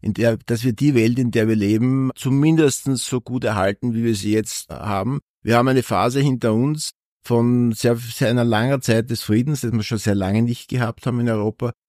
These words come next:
Ich glaube, das ist es aller Ehren wert, sich das immer wieder zu vergegenwärtigen.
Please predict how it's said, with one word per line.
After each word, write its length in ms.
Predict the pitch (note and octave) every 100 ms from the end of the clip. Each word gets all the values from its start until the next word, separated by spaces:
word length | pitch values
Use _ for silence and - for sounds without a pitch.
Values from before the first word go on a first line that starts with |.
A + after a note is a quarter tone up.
| _
Ich 100 | -
glaube, 220 | G#2+ G2+ A#2+
das 100 | A#2+
ist 140 | B2
es 240 | C3 A2+
aller 260 | - A2 A#2
Ehren 260 | A2 A#2+ A2+
wert, 340 | G#2 A#2 A#2+
sich 220 | B2 A2
das 160 | A#2+ A2+
immer 240 | B2 B2+
wieder 160 | B2 A2+
zu 120 | A2+
vergegenwärtigen. 920 | G#2+ G#2 G2+ A#2+ A#2 A2+ B2+ B2+ C3+